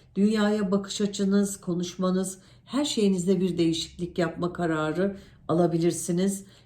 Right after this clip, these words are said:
Bir estetik operasyon yaşayabilirsiniz ve insanları şaşırtabilirsiniz. "Allah Allah, bu kadarını da nasıl başardı? Bu kadar da ummamıştık, böyle bir şey ummamıştık." diyebilirler sizin için.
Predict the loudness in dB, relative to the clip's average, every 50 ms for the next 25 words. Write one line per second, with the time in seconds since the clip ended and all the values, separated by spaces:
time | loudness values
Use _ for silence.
0 | _ -2 -2 -2 0 0 0 -2 0 0 -2 -2 -2 -2 -2 -2 0 2 2 2
1 | 2 0 -2 -2 -2 0 2 2 2 2 2 0 0 0 0 0 2 2 2 2
2 | 0 0 -2 -2 -4 -2 0 0 -2 -2 -4 -8 -14 -20 -20 -20 -20 -20 _ _
3 | 0 2 2 2 2 0 0 0 0 2 2 2 2 0 0 0 -2 -4 -2 -2
4 | -4 -2 -2 0 0 0 2 2 2 0 0 -2 -2 -2 -2 -2 -2 -4 -8 -8
5 | -4 -2 0 0 0 0 0 -2 -2 -2 -2 -2 -4 -4 -6 -10 -18 -20 _ _
6 | _ _ -14 -6 -4 -2 2 2 4 4 4 2 2 2 2 2 2 0 -2 -4
7 | -4 -4 -4 -2 -2 -2 -2 -2 -2 -2 -2 -2 -2 -2 -2 -4 -4 -6 -14 -20
8 | -20 -20 _ _ -4 -4 -2 0 0 2 4 4 4 4 2 2 2 2 2 0
9 | 0 -2 0 0 0 -2 -2 -4 -6 -8 -4 -2 0 2 2 2 2 0 -2 0
10 | 0 2 2 2 -2 -6 -14 -20 -12 _ 0 2 2 4 2 2 2 0 -2 -4
11 | -2 -2 -4 -4 -4 -10 -18 -20 -20 -20 -14 -4 0 4 6 6 6 6 6 2
12 | 2 4 4 4 4 4 4 4 4 2 0 -2 -4 -6 -6 -6 -4 -2 -4 -4
13 | -4 -6 -6 -6 -4 0 0 2 0 0 -2